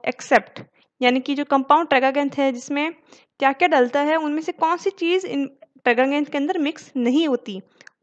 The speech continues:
वो बतानी है अपने को। अगर अपन कंपाउंड ट्रैगाकैंथ को याद करें तो कंपाउंड ट्रैगाकैंथ के अंदर चार चीज़ें ऐड थी। कौन कौन? स्टार्च, ट्रैगाकैंथ, अकेशिया and सुक्रोज। क्वेश्चन क्या पूछ रहा है? एक्सेप्ट,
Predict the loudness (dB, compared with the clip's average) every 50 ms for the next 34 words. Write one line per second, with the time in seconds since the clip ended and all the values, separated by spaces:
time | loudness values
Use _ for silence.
0 | _ -2 0 0 2 0 0 -2 0 -2 -2 -2 -2 -4 -4 -2 0 0 -2 -2
1 | -4 -8 -18 -20 _ _ _ -8 -4 -2 -2 0 0 -2 -2 -2 -4 0 2 2
2 | 2 2 2 4 4 6 6 4 2 -2 -4 -4 0 4 4 4 4 4 0 0
3 | 0 0 -2 -4 -4 -4 -4 0 2 2 0 2 0 2 2 2 2 2 -2 -2
4 | -4 -6 -6 -6 -8 -4 0 2 2 2 2 0 -2 0 2 2 2 0 -2 -6
5 | -8 -8 -8 -4 -2 0 0 0 0 0 -2 -2 -2 -4 -10 _ _ _ _ _
6 | _ _ -14 -14 -6 -2 0 0 2 2 2 2 0 -2 -8 -14 -18 _ -2 -2
7 | 0 0 0 0 0 0 0 0 0 0 -2 -4 -6 -8 -10 -6 -4 -4 -4 -4
8 | -4 -2 0 0 0 0 -2 -8 _ _ _ _ -8 -6 -6 -2 2 2 2 2
9 | 2 -2 -8 -16 _ _ _ _ _ _ _ -4 -4 -2 -2 -2 0 0 0 0
10 | 2 0 -2 -2 -2 0 0 0 0 -2 -6 -12 _ _ _ _ _ -6 -4 -4
11 | -4 -4 -2 0 0 0 -2